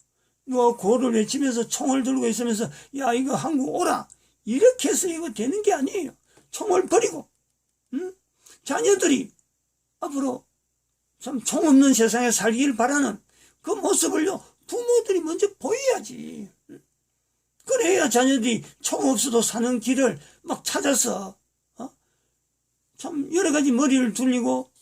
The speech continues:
아, 이거 창의력을 발휘해서 그런 나라가 되도록 어떤 제도가 형성되는데 자기들이 뭔가 경험을 가지고 이바지할 수 있지. 어? 만날 보는 게 총밖에 없고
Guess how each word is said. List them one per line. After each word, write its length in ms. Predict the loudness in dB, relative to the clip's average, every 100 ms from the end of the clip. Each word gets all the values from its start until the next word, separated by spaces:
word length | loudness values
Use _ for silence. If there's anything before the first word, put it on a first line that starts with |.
| _
아, 80 | -6
이거 160 | -6 -4
창의력을 560 | -4 -2 0 2 2 2
발휘해서 560 | 2 4 2 0 -6 -10 -20 _
그런 340 | -2 4 6
나라가 320 | 6 4 4
되도록 480 | 4 2 4 2 0 -6 -18
어떤 400 | -8 -2 -2 -2
제도가 600 | 0 2 2 2 0 -4 _
형성되는데 840 | -6 -2 2 2 2 2 2 -2 -6 -20 -10
자기들이 440 | -6 -4 -2 2
뭔가 560 | 4 4 2 4 4 4
경험을 460 | 2 2 2 0
가지고 440 | 0 0 0 0 -4 _ _ -8
이바지할 460 | -2 0 2 2 2
수 120 | 0
있지. 400 | -2 -6 -10 -14 _ _ _
어? 120 | -16 -16 _ _ -12
만날 360 | -8 0 0
보는 240 | 2 0 0
게 120 | -2
총밖에 480 | -4 -6 -6 -6 -6
없고 400 | -6 -6 -8 -10